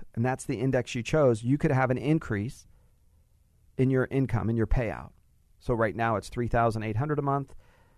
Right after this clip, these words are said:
uh, or let's call it thirty-five hundred, okay? Let's say, eh, thirty-five hundred.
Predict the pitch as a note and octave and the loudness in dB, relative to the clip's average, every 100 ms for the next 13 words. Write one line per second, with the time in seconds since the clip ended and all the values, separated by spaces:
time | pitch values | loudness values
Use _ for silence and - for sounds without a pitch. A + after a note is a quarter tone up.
0 | - G#2+ G2 F2+ A2 A#2+ - C3 A#2 - | -10 -4 -2 0 0 0 2 2 2 2
1 | C3 A2+ A2+ G#2+ G#2+ F#2+ - - B2 E3+ | 2 4 2 2 -2 -4 -8 -4 -4 -4
2 | - E4+ B3+ A3 D#4 - A#3 A3+ B3+ G3+ | -8 -10 -12 -12 -12 -6 -6 -6 -8 -6
3 | A3+ - | -8 -10